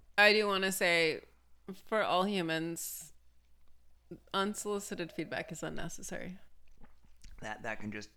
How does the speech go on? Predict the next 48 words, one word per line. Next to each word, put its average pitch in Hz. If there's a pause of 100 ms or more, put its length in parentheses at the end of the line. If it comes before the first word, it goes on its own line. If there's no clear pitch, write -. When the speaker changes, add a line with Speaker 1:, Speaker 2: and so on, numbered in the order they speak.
(240)
Speaker 1:
Yeah. -
Speaker 2:
stand 143
on 139
its 131
own, 131
independent 139
of 113
two, 143
four, 139
four, 135
six, 131
anything. 120
Speaker 1:
Yeah, 226 (200)
be 254
nice 185
to 196
each 170
other, 180
Speaker 2:
Be 175
Speaker 1:
please. 147
Speaker 2:
nice. 185 (260)
Speaker 1:
If 262
you 269
wanna 269 (180)
pay 226
someone 214
a 202
compliment, 208
tell 220
them 208
they're 202
beautiful, 196
tell 240
them 214
they're 202
doing 196
a 190
wonderful 196
job. 208
Speaker 2:
Unsolicited 196
Speaker 1:
Go 254
Speaker 2:
compliments, 156
Speaker 1:
ahead. 220
Speaker 2:
although 139 (220)
provided 135
that 127
it's 127
not 110